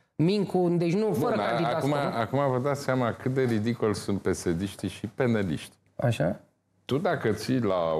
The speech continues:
Speaker 2: o localitate, pregătești din timp, cu patru ani înainte, începi să cauți candidați, să formezi o echipă, să aduci specialiști care să gândească o viziune, care să pregătească soluții, care să stea în picioare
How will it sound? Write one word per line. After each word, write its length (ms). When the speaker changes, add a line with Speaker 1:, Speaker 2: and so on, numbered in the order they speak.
Speaker 2:
o 60
localitate, 1200
pregătești 640
din 160
timp, 340
cu 440
patru 360
ani 220
înainte, 480
începi 380
să 120
cauți 320
candidați, 540
să 80
formezi 440
o 60
echipă, 540
să 140
aduci 220
specialiști 720
care 200
să 140
gândească 500
o 80
viziune, 560
care 240
să 100
pregătească 640
soluții, 440
care 180
să 140
stea 200
în 60
picioare 640